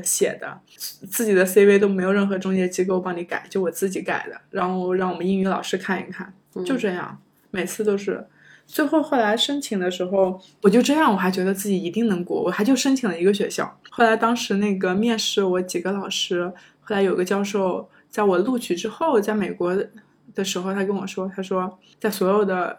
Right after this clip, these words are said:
Speaker 1: candidate 当中，我觉得你是最想要来读博士的，你是最有信心要过来读博士的，所以我们录了你。”
Speaker 2: 为啥呀？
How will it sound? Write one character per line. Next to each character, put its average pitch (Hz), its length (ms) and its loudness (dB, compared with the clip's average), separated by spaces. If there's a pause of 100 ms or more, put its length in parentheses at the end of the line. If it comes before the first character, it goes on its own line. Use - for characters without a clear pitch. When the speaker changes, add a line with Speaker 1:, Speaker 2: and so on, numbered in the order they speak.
Speaker 1:
candidate 190 500 0
当 180 200 -2
中， 180 160 -4
我 180 80 -4
觉 175 160 -4
得 185 140 -2
你 185 100 0
是 185 160 -6
最 415 300 6
想 165 240 0
要 175 140 0
来 160 180 -4
读 165 200 -10
博 - 220 -10
士 - 220 -6
的， 143 160 -12 (380)
你 190 80 -4
是 196 120 -4
最 277 200 -2
有 214 100 6
信 190 240 -4
心 190 160 -2
要 196 160 -2
过 180 180 -2
来 160 140 -6
读 160 120 -8
博 - 220 -16
士 - 240 -10
的， - 160 -14 (300)
所 - 160 2
以 - 20 4
我 202 60 0
们 175 160 -4
录 180 140 0
了 170 180 -6
你。” - 100 -16 (280)
Speaker 2:
为 220 140 -2
啥 170 220 -10
呀？ - 160 -14